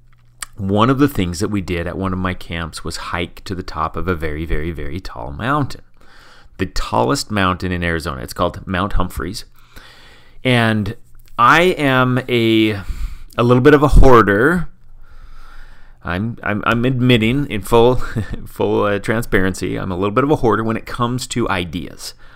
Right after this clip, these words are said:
I'm always collecting ideas. I love podcasts. I love books. I'm always writing things down in seminars and meetings.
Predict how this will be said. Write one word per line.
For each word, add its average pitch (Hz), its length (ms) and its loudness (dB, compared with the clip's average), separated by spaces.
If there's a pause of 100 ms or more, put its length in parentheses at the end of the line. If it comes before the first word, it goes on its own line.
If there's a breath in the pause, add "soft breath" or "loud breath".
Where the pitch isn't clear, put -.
(120)
I'm 95 220 -8
always 101 440 0
collecting 90 440 -6
ideas. 78 360 -12
I 85 80 -12
love 82 320 -8
podcasts. 110 760 2
I - 40 -16
love 78 240 -14
books. 110 320 -4 (220 loud breath)
I'm - 100 -20
always 110 260 4
writing 104 240 6
things 92 220 -8
down 85 420 -8
in 82 80 -12
seminars 95 640 -2
and 78 120 -12
meetings. 95 460 -4